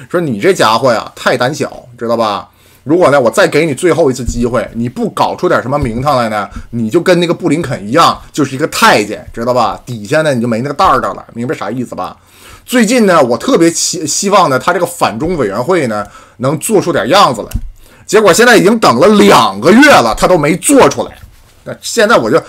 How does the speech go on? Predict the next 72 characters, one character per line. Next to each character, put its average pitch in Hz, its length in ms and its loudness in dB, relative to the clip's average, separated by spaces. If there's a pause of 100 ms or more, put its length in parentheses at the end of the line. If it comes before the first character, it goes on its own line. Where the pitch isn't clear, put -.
(100)
我 127 160 2
对 - 200 2
他 214 100 0
这 262 100 -2
个 214 80 0
委 123 120 -2
员 107 120 0
会 165 220 4
已 - 20 2
经 110 140 -6
基 190 160 -6
本 160 160 -2
失 - 240 -8
望 165 260 0
了， - 140 -20
就 - 160 -16
是， 98 160 -14 (400)
就 143 140 -6
彻 262 280 0
底 113 220 -4
的 120 100 0
这 156 120 -2
个， 156 80 -2 (560)
这， 165 100 -6
这， 143 100 -6
这， 151 160 -2
这， 160 140 0
这， 151 120 -4
我， 127 280 -4 (120)
我 139 60 4
现 233 160 4
在， 285 60 4
我 135 180 2
现 214 160 0
在 226 100 2
看 196 260 0
他 185 260 0
就 180 180 0 (220)
跟 220 160 4
看 214 240 2
太 254 260 2
监 156 160 2
没 151 140 -2
什 160 100 -2
么 139 60 -4
两 104 180 -2
样 104 160 -6 (180)
啊。 98 300 -4 (960)
到 175 220 2
时 170 40 0
候 196 60 4
封 202 320 0
他 180 100 0
一 185 140 2
个 190 100 2
神 196 380 2
武 117 160 -6
军 175 220 -4
节 160 120 2
度 180 140 0
使、 104 400 -10 (220)
神 190 280 2
威 208 220 4
军 202 180 0
节 180 160 2
度 190 120 -2
使， 98 280 -8
这 139 80 -6
是 143 60 0
可 135 240 2
以 117 160 0
的 98 160 -10